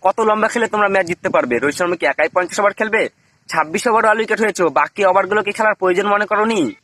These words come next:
ভাই রে ভাই, রোহিত শর্মা দলীয় তিপ্পান্ন রানের মাথায় আউট হয়,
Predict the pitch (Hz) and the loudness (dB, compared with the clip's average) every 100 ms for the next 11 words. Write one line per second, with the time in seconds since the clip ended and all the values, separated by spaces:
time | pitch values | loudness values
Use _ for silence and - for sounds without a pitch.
0 | - 135 160 185 175 139 131 151 170 - | -2 0 2 2 2 2 0 -2 -2 -2
1 | 196 190 208 190 185 196 - 180 _ 196 | -2 0 0 0 -2 -2 -4 -12 _ 2
2 | 220 220 214 202 208 175 170 - 160 | 4 2 2 0 2 2 2 2 0